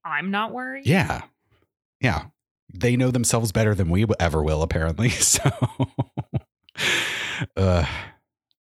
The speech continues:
Speaker 2: anyway, I, I, I found the Cratchits in this film wholly unsatisfying.
Speaker 1: Same. Uh, did you get real worried when Bob Cratchit sat all the kids down to start telling a story? 'Cause I did. I thought we were gonna have to hear the whole story.
Speaker 2: Legit thought we were going to.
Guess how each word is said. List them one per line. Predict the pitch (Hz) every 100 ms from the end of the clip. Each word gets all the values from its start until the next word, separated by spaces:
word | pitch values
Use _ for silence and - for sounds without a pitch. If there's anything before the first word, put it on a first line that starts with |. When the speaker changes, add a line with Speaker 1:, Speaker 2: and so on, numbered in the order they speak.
| _
Speaker 2:
anyway, | 113 101 82
I, | 110 101 110
I, | -
I | 120
found | 127 127 127
the |
Cratchits | - 101 98 120 -
in | 131
this | 123
film | - 120 113 - -
wholly | 95 98 127 113 95
unsatisfying. | 85 78 67 - - 82 98 139 - - -
Speaker 1:
Same. | - 156 104 101 -
Uh, | 220 180
did | 180 202
you | 214
get | 254 294 208
real | 190 190
worried | 170 165 165 170 175
when | 165 165 165 165 -
Bob | 196 170 180
Cratchit | 170 160 175
sat | - 170
all | 165
the | 165
kids | 185 160 160
down | 165 170
to | 180
start | - 160 -
telling | 170 160
a | 165
story? | - 156 165 196
'Cause | 196 202
I | 165 180
did. | 135 160
I | 160 208
thought | 202 160
we |
were | 165
gonna | 185
have | 180
to | 170
hear | 190 208
the | 196
whole | 233
story. | 233 - 165 165 165 175 190
Speaker 2:
Legit | 113 120 110 90 104 -
thought | 101 87
we | 92
were | 87 82
going | 82 82 80
to. | - 82 101